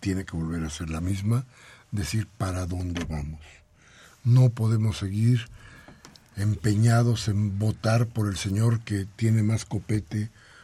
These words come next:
o por la señora que usa la mejor bolsa. La idea hoy tiene que ser necesariamente quién es el mejor,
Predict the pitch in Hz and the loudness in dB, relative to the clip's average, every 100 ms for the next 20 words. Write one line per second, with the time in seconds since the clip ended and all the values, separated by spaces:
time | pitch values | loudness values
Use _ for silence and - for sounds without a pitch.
0 | - 110 113 104 82 107 110 104 - 92 | -10 -6 -2 -2 -2 0 0 0 -4 -6
1 | 104 90 87 - 101 98 98 85 - _ | -4 -4 -6 -6 -6 -4 -4 -6 -12 _
2 | _ - - - - - _ - - _ | _ -20 -20 -20 -20 -20 _ -20 -20 _
3 | _ _ - 98 98 107 123 117 113 135 | _ _ -6 -2 2 4 6 6 8 8
4 | 147 - 107 104 98 - 104 104 104 - | 6 4 0 0 -6 -4 -2 0 0 -2
5 | 104 113 113 107 101 104 110 - - 120 | -4 -2 0 0 0 -2 -4 -6 0 2
6 | 123 120 - - - - - - - - | 2 0 -4 -14 -14 -8 -8 -10 -16 -8
7 | 92 85 - 82 | -4 -4 -4 -8